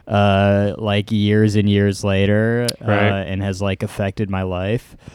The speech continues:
Speaker 1: Um, yeah, I don't know. It, it's fine. It just, it seems like it kind of peaks, like, too early or something, and then it just gets a little, like, the deaths t-,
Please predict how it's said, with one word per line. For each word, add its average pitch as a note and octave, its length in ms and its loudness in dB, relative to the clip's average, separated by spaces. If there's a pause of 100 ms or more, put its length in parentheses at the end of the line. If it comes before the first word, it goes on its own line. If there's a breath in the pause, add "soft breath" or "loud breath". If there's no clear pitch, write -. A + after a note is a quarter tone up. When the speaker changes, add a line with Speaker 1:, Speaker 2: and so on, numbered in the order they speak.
(240 soft breath)
Speaker 1:
Um, A2 600 4 (960)
yeah, F#3 360 8
I C#3 120 4
don't G#3+ 140 6
know. C3+ 200 8
It, E3 240 8
it's F3+ 180 4
fine. F#3 380 4
It F3 140 4
just, G3+ 320 2
it E3+ 160 4
seems A#3 400 4
like G3 260 6
it D#3+ 240 6 (200)
kind D3+ 340 4
of C3 420 2 (320)
peaks, - 480 2
like, D#3+ 300 4
too E3 260 6
early E3+ 420 6
or F3 120 6
something, F3+ 680 4
and C3 180 4
then C3+ 140 6
it C3 140 4
just B2 440 2 (1120 soft breath)
gets D3+ 320 2
a D3+ 60 8
little, B2+ 840 8
like, A#2 220 2
the B2 100 4
deaths B2+ 600 0
t-, - 120 -16